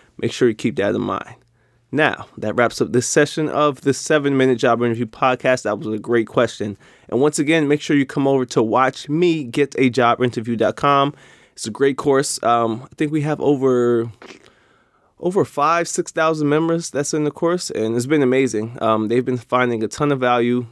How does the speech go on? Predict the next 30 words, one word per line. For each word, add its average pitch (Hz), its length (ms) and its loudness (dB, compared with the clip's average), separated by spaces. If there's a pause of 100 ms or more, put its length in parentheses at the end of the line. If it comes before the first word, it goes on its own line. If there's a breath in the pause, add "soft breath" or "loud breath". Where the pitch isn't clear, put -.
getting 127 320 2
job 120 340 0
offers 117 440 -2
left 165 260 0
and 135 200 2
right, 123 300 2
and 110 180 -4
really 139 200 2
making 135 260 -2
things 120 240 -4
happen. 113 460 -2 (100)
And 107 320 -4
it's 107 140 -6
all 117 320 4
thanks - 340 -10
to 113 100 -8
you 113 140 -2
guys. 107 400 0 (260 soft breath)
So 190 300 0
once 143 300 -4
again, 135 200 2
make 123 120 -2
sure 127 140 -2
you 117 40 0
check 120 220 -2
that 113 160 0
out 113 220 2
at 104 180 -4
watch 120 440 -2
me 123 440 0